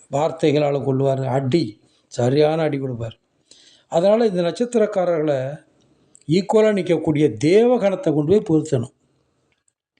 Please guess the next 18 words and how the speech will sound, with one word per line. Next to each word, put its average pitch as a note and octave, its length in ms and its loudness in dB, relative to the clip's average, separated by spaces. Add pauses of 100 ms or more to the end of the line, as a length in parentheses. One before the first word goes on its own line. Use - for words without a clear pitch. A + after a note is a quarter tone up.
(540)
தேவகணங்களை G#3+ 680 2
பொருத்தினா F3+ 540 -2
அவர் E3 180 -2
அடிக்க F3+ 260 -4
முடியாது. B2+ 340 -2 (140)
அடிச்சா C#3 280 -2
அவங்க D#3+ 220 0
திருப்பி D#3 280 -2
அடிப்பாங்க. B2 380 -6 (920)
சமாதானமாயிரும். E3+ 920 0 (260)
இரண்டு D#3 320 2
பேரும் E3+ 280 4
வந்து D#3+ 400 -2 (360)
சமாதானமாயிரும். B2+ 1120 -2 (1400)
அந்த D#3+ 220 -2
மாதிரி F#3 260 2
தேவகணத்தை F#3 680 0
பொறுத்துறதுக்கு D#3+ 920 0